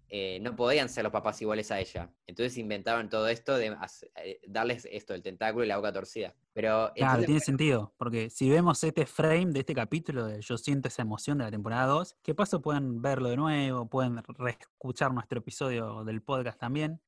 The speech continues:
Speaker 2: Es raro porque, claro, vos lo ves normal, tiene nada más un ojo, tiene los dos brazos iguales, entonces como que no tendría ahí sentido, si este es el diseño final de los padres, no tendría sentido que los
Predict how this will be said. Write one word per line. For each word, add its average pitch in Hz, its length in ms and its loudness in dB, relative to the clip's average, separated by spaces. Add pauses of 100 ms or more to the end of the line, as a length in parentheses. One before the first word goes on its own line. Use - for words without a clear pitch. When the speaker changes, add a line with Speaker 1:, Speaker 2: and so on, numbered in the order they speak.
Speaker 2:
Es 151 160 -4
raro 175 280 4
porque, 170 220 0
claro, 139 440 2
vos 156 160 4
lo 160 100 6
ves 170 140 0
normal, 165 420 2
tiene 147 180 -2
nada 151 100 -2
más 147 220 2
un 160 160 2
ojo, 196 520 0
tiene 147 160 -2
los 135 80 0
dos 143 120 0
brazos 156 240 -4
iguales, 190 640 -2
entonces 143 360 -8
como 135 240 -2
que 123 140 0
no 131 120 -2
tendría 143 280 0
ahí 147 120 0
sentido, 131 680 -2
si - 180 -6
este 147 120 -6
es 135 100 -12
el 127 80 -4
diseño 127 380 -4
final 135 180 -6
de 135 60 -2
los 127 80 -4
padres, 151 200 -2
no 135 60 -4
tendría 131 200 -4
sentido 131 360 -4
que 123 80 -4
los 120 80 -12